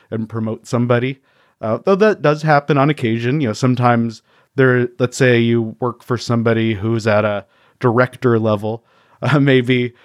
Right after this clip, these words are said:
there's a few steps up that you could still work for that boss. And if you do have that opportunity, sometimes that is where you might see someone get a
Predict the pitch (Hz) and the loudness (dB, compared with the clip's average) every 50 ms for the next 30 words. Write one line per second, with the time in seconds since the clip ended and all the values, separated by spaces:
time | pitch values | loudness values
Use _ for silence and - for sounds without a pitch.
0 | _ _ - 131 127 110 123 - - 143 147 147 135 - - - - 127 127 - | _ _ -2 -2 0 -2 -4 -4 -2 0 0 0 0 -2 -6 -4 -2 -2 -2 -4
1 | - - - 147 139 120 - _ _ - 123 127 123 117 - 123 113 110 - - | -6 -6 -2 -2 -2 -2 -2 _ _ -6 -4 -4 -4 -4 -6 -8 -10 -10 -14 -10
2 | - - 131 120 123 110 - 107 113 - - - - 110 107 107 101 98 - - | -4 0 0 0 0 -2 -4 -8 -10 -10 -12 -12 -8 -8 -4 -4 -4 -4 -4 -4
3 | - 107 98 98 120 143 - - - - - _ _ _ _ _ _ _ _ _ | -2 -2 0 0 0 -2 -4 -8 -20 -20 -20 _ _ _ _ _ _ _ _ _
4 | - 113 117 113 123 120 113 - 127 123 120 113 101 - 123 123 127 107 110 110 | -2 0 2 2 2 0 -2 -2 -4 -4 -4 -2 0 0 2 2 2 2 2 0
5 | 110 107 113 123 117 117 120 120 120 123 - 131 120 - 131 127 123 131 131 127 | 0 0 2 2 2 4 4 4 2 2 0 -2 -2 -2 -2 -2 0 0 0 0
6 | 135 135 131 123 _ _ _ - - 147 139 139 135 131 127 127 123 123 123 123 | 0 -4 -4 -6 _ _ _ -6 -2 0 2 2 2 2 4 4 4 4 2 0
7 | 107 104 123 113 117 117 - 131 113 110 117 113 110 110 110 104 107 107 107 - | -2 0 0 0 0 0 -2 -6 -8 -4 -4 -4 -2 -2 -4 -4 -4 -6 -8 -10
8 | - 117 113 104 - - 110 104 104 104 104 104 101 107 110 - - 110 107 101 | -8 -8 -8 -6 -6 -6 -6 -4 -4 -4 -4 -4 -2 -2 -2 -2 -2 -4 -8 -8
9 | 101 95 | -8 -12